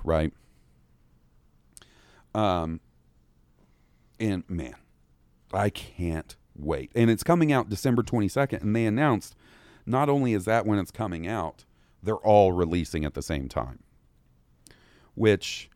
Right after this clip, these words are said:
on one hand, is, like,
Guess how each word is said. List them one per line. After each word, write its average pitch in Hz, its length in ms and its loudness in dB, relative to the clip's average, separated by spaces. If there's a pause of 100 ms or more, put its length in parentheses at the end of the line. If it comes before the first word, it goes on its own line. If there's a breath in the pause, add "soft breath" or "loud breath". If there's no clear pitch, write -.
(540 soft breath)
on 262 260 -2
one 247 200 2
hand, 226 440 -2
is, 170 220 -2 (400 loud breath)
like, 135 340 0